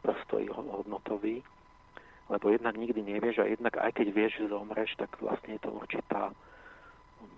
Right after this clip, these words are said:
pokiaľ je to nejako znesiteľné, tak človek nemá proste, že to život, aj to utrpenie vlastne nejak má zmysel a tak nejaký hlbší duchovný. No proste by som mal na to nejaký názor a neprietol by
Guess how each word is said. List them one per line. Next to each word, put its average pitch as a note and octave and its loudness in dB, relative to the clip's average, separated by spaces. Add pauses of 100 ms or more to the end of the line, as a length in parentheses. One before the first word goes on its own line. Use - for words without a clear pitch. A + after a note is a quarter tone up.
(280)
pokiaľ G#2 4
je - 0
to A2 -4
nejako G2+ 0
znesiteľné, G#2+ -2
tak - 0
človek A2 -2
nemá A#2+ -2
proste, - -6
že - -14
to G2+ -8
život, G#2+ -2 (120)
aj G#2+ -4
to A#2 -6
utrpenie G#2+ -4 (200)
vlastne G#2+ -6
nejak G#2 -8 (520)
má A2 4
zmysel G#2 2
a F#2+ -4
tak - -2
nejaký - -10
hlbší - -6
duchovný. G#2 -10 (720)
No - -10
proste - 0
by C3 -2
som C3 -4
mal B2 0
na B2 0
to - -4
nejaký G#2+ -4
názor G#2+ 0
a G#2 4 (200)
neprietol G#2+ 0
by G2+ 2